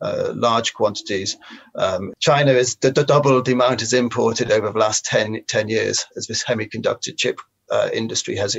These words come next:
has increased. Uh, and, and it looks like it's set to, to double it again in the next ten, ten, ten years. Uh, it's used in fiber, in fiber optics. Again, China importing a huge amount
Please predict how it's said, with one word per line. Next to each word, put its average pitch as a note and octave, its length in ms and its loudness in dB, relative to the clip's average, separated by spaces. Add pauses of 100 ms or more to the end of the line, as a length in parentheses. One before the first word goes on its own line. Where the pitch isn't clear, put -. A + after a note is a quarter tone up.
has G#2+ 140 -6
increased. B2 560 -6 (520)
Uh, G#2 360 4
and, A#2 180 -2
and A#2 320 0
it A2+ 120 -6
looks C3 280 0
like A2 180 2
it's - 200 -4
set - 240 2
to, A#2+ 140 -4
to - 180 -6
double A2 280 -2
it G2+ 120 -6
again G#2 420 -2
in - 120 -10
the - 60 -8
next - 280 -6
ten, C3+ 180 -4
ten, - 380 -8
ten - 240 -10
years. - 340 -8 (440)
Uh, A2 180 4
it's - 140 -2
used B2+ 220 2
in A#2+ 60 0
fiber, A#2+ 460 2
in B2+ 80 -6
fiber A#2 360 2
optics. - 640 -2 (120)
Again, A2+ 320 0
China A2+ 540 -2 (180)
importing C3+ 480 -8
a - 60 -8
huge A#2+ 400 -2
amount B2 420 -4